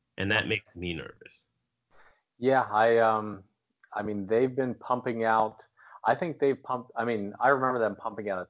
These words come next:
Speaker 2: ton of T V spots and all this, all this stuff for Last Jedi and Force Awakens. It feels like way more for this, and I think they're doing it just to try to, like, just get that last minute boost, 'cause I,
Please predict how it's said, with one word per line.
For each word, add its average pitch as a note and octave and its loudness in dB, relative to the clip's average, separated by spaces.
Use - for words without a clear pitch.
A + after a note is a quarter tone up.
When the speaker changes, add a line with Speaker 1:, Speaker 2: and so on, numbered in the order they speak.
Speaker 2:
ton G#2 -10
of F2+ -10
T G2+ -8
V F#2+ -8
spots F#2+ -2
and F#2 -14
all F#2+ -4
this, F2+ -10
all F#2+ 0
this F2 -12
stuff G2 -2
for F#2 -6
Last F#2 0
Jedi F2+ -2
and F2+ -14
Force F#2+ -8
Awakens. F2 -6
It D#3 2
feels G#2 4
like E2+ 0
way G2 2
more F#2 -2
for F2+ -6
this, F2+ -4
and F#2 -2
I F#2+ -8
think A#2 -8
they're F#2+ 0
doing F#2+ -2
it E2+ -8
just G#2+ 0
to F2+ -4
try G2 2
to, E2 -4
like, E2+ -10
just G#2 -2
get G#2+ -2
that E2+ -2
last F#2+ 0
minute F2+ -8
boost, F#2 -6
'cause F2+ -8
I, G2 2